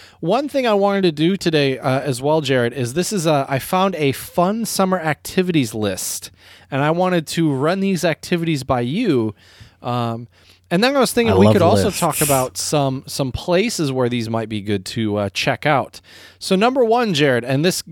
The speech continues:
Speaker 1: comes under the category of nostalgic summer activities,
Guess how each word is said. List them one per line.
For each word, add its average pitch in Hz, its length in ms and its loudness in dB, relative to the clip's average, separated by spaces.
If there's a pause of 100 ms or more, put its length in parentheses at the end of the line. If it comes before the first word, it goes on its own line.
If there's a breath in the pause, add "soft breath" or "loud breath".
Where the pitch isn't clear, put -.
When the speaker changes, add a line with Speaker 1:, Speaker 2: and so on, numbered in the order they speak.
(140)
Speaker 1:
comes 180 320 0
under 175 280 2
the 147 140 0
category 156 540 0
of 123 160 -2
nostalgic 127 1000 0 (280 loud breath)
summer 139 360 -2
activities, 117 840 -2